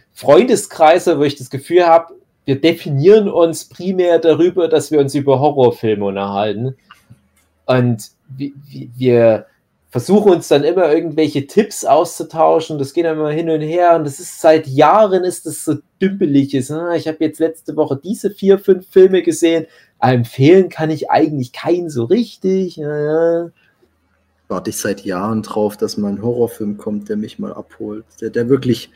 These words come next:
Speaker 2: weil das ist ja immer was Persönliches und der da wirklich mal meinen Schnack trifft, was mich
Speaker 1: Mhm.
Speaker 2: beängstigt,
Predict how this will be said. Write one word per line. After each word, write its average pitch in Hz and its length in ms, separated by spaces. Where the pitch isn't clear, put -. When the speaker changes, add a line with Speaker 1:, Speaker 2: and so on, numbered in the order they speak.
Speaker 2:
weil 101 140
das 101 100
ist 120 140
ja 120 80
immer 123 180
was 107 160
Persönliches 110 800
und 101 220
der 101 100
da 101 160
wirklich 120 320
mal 98 140
meinen 95 320
Schnack - 460
trifft, - 320
was 101 200
mich 113 220
Speaker 1:
Mhm. 120 100
Speaker 2:
beängstigt, 113 720